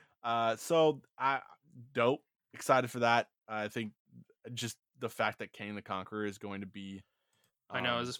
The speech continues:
Speaker 2: is official now.
Speaker 1: is official. Also,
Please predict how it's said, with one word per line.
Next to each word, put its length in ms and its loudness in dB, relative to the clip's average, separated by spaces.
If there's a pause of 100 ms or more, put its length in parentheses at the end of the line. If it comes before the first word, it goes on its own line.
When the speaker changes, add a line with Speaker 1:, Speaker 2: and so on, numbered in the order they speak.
Speaker 2:
is 180 -4
official 540 -2
now. 400 2 (1300)
Speaker 1:
is 120 -12
official. 560 -4 (120)
Also, 520 4